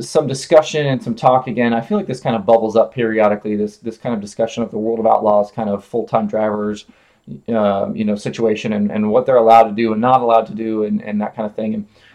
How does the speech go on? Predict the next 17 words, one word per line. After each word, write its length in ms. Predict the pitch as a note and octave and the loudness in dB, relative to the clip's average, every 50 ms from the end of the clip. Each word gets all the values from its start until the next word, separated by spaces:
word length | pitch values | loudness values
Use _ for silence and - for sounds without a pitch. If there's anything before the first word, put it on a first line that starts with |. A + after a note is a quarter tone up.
| _ | _
so 120 | - - B2+ | -2 2 2
I, 220 | A#2 - - A#2+ | 2 4 4 0
I 20 | A#2+ | 0
kind 180 | - D#3+ D3 C#3+ | 2 0 -2 -2
of 80 | C#3+ | -2
put 140 | - D#3 - | -6 -6 -6
some 100 | - C3 | -4 -2
notes 220 | A#2+ A#2+ A#2 A#2+ | 0 0 -2 -2
together. 240 | - B2 A#2+ A#2 A#2 | -2 -2 0 2 2
I 40 | A2 | 2
wanna 200 | A2 A#2 A2+ A2 | 2 2 0 -2
talk 240 | - - A2+ A2+ - | -2 -2 -2 -2 -2
a 40 | A2+ | -4
little 180 | A2 A2 A2 G#2 | -4 -4 -4 -4
bit 140 | G#2+ G#2+ | -4 -4
about, 600 | G#2 F#2+ - G#2+ G#2+ G#2 G#2 G#2 G#2 - - - _ _ _ _ _ _ _ _ _ - | -4 -2 -2 -2 0 2 2 0 0 -2 -6 -18 _ _ _ _ _ _ _ _ _ -10
um, 680 | - G#2 G#2 G2 F#2+ G2 F#2+ G2 G2 F#2+ G2 - - | -6 -4 -4 -4 -4 -6 -8 -8 -8 -8 -8 -8 -10